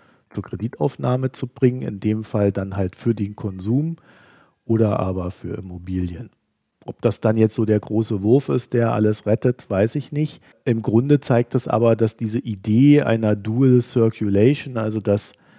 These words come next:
die, äh, Binnennachfrage und die heimische Wirtschaft den Export irgendwann ablöst demnächst und China damit unabhängig macht vom Ausland,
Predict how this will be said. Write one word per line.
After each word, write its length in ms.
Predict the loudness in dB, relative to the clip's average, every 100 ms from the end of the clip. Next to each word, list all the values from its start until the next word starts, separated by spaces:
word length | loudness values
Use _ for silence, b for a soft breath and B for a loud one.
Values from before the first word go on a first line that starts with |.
| b b b _ -6
die, 360 | 0 4 6
äh, 480 | 6 6 6 4 2 -2 -14 _ _ _
Binnennachfrage 1800 | -2 2 2 2 2 2 0 -2 2 4 4 6 6 6 6 4 2 -2
und 160 | -8 -8
die 120 | -4
heimische 460 | -2 -2 -4 -4
Wirtschaft 680 | -2 -2 0 0 0 -8 -20 -20 -20 _ _ _
den 160 | -2 -2
Export 800 | -4 -8 -10 0 2 2 0 -10 -2
irgendwann 600 | -2 -2 -2 -2 -2 -4
ablöst 760 | -6 -6 -2 0 0 -4 -6
demnächst 600 | -6 -2 0 0 -4 -16 b b b b
und 200 | -12 -10
China 280 | -6 -2 0
damit 300 | 0 -2 -6
unabhängig 560 | -4 -2 -2 -4 -4 -4
macht 240 | -6 -6
vom 160 | -12 -8
Ausland, 580 | -4 -2 0 0 -2